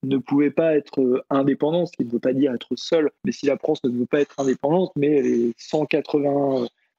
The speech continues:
euh, autres pays du monde devraient, euh, directement, euh, se suicider. Évidemment que la France peut être indépendante, faire de la coopération internationale et aura encore une aura exceptionnelle dans le monde. Et d'ailleurs, qui peut croire une seule seconde que le Royaume-Uni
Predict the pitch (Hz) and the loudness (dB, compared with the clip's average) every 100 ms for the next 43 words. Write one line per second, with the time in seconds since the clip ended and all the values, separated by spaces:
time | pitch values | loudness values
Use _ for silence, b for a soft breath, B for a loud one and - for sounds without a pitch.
0 | - 113 117 117 151 156 139 123 143 135 | -8 -4 -2 0 0 0 0 2 0 2
1 | 131 156 175 151 131 135 156 139 127 - | 0 2 2 2 2 2 2 2 2 0
2 | 139 131 - 143 160 151 127 - - 147 | 0 0 -2 0 2 2 0 -2 -2 -2
3 | - 143 170 170 175 160 139 147 165 170 | -4 -10 -4 0 2 2 0 0 0 0
4 | 147 - 127 123 - 156 147 - _ _ | -2 -2 -2 -2 -2 -2 -2 -8 _ _
5 | 151 151 147 - 147 143 135 143 139 165 | 2 2 0 -4 -2 0 0 0 0 0
6 | 165 - 165 143 139 131 - 135 147 131 | -2 -2 -2 2 2 0 0 0 0 -2
7 | - 139 139 131 120 156 156 160 143 131 | -4 -4 -2 -2 -2 -2 0 2 2 2
8 | 127 135 - 151 135 131 143 135 147 165 | 0 -2 0 0 0 -2 0 2 2 0
9 | - B - 139 - 131 - 139 139 135 | -4 B -4 -2 -2 -2 0 0 2 2
10 | 143 170 180 143 135 143 156 - - 151 | 2 2 2 2 2 4 2 -2 -6 0
11 | 151 147 165 160 135 - - 165 147 165 | 0 2 2 2 -2 -6 -2 0 0 0
12 | 143 - 147 165 180 139 127 160 156 139 | -2 0 2 2 2 2 0 0 2 2
13 | 127 131 139 147 143 147 156 160 | 2 2 2 2 0 0 0 -2